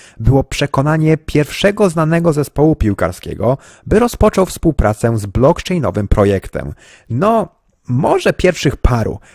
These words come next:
ale moim zdaniem im więcej zespołów będzie współpracować z Socios, tym więcej zespołów będzie chciało taką współpracę rozpocząć. Po prostu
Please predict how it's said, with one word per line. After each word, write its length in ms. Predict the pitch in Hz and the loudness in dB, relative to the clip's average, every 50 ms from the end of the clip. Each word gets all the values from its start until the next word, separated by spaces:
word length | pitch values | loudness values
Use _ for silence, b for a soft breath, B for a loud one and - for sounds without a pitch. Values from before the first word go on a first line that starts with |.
| B B | B B
ale 260 | - 110 107 104 104 - - | -2 -2 0 -2 -2 -4 -4
moim 340 | 107 107 107 135 190 202 | -2 0 0 2 2 0
zdaniem 480 | 151 107 104 - 82 87 104 127 147 156 - _ _ | 0 0 -2 -4 -2 -2 -2 -2 -2 -4 -6 _ _
im 120 | 123 117 117 | -2 -2 -2
więcej 360 | 107 117 147 175 - - 165 | 0 0 -2 -2 -2 -2 -2
zespołów 460 | 151 151 139 - - 143 139 123 117 | 0 -2 -2 0 2 2 2 2 2
będzie 240 | 110 117 117 110 117 | 0 -2 -2 -2 -4
współpracować 760 | - - - - 107 - 107 98 - - 104 95 95 98 - | -6 -6 -6 -2 0 0 0 0 0 0 -2 -2 -2 -4 -6
z 80 | - - | -6 -6
Socios, 520 | - 98 - - - 92 98 - - - B B B B B - | -6 -6 -8 -8 -6 -2 -2 -2 -2 -4 B B B B B -4
tym 180 | - 208 196 | -4 -2 0
więcej 340 | 170 180 185 180 170 - 175 | 0 0 0 0 0 0 0
zespołów 440 | 160 165 151 - - 165 165 160 147 | 0 -2 -2 0 2 4 4 4 2
będzie 280 | 156 165 156 151 160 | 0 0 0 0 -2
chciało 460 | - - - - - 151 147 147 143 135 | -4 -4 -8 -4 0 2 4 4 2 2
taką 280 | - 131 - - 117 | 0 -4 -4 -4 -4
współpracę 520 | 117 - - 110 104 - - 80 - - 85 | -6 -4 -4 -2 0 0 -2 -2 -4 -8 -10
rozpocząć. 840 | 90 90 - - - 101 95 - - - - - - - - - - _ _ _ _ _ | -10 -10 -6 -4 -2 -2 -2 -4 -8 -12 -12 -14 -16 -20 -20 -20 -20 _ _ _ _ _
Po 120 | - 196 | -2 -2
prostu 460 | 190 - - - - - 311 302 233 | 2 2 0 0 0 -2 -2 0 -2